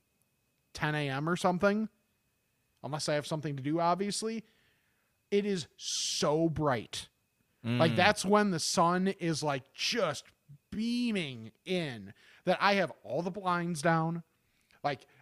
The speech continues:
Speaker 1: I make sure they're all turned the right way, so that way, like, none of this is getting in because I'm gonna be warm enough anyway after a shower.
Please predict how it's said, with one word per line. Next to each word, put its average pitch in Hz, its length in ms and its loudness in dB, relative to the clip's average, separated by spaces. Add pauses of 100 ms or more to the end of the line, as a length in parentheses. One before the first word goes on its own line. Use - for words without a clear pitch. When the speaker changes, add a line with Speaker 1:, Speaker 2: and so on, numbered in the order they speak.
(120)
Speaker 1:
I 160 120 0
make 170 200 -2
sure 180 240 -2
they're 131 180 -2
all 175 160 2
turned 196 640 -2
the 185 60 0
right 170 280 2
way, 160 360 2
so 160 180 0
that 147 180 0
way, 143 160 0
like, 110 180 -8
none 175 280 2
of 196 100 0
this 202 200 2
is 185 100 -2
getting 175 280 4
in 170 180 -2
because 156 220 -2
I'm 131 120 -4
gonna 147 220 0
be 175 120 2
warm 143 380 2
enough 247 220 4
anyway 277 380 4
after 262 300 2
a 247 60 4
shower. 202 500 4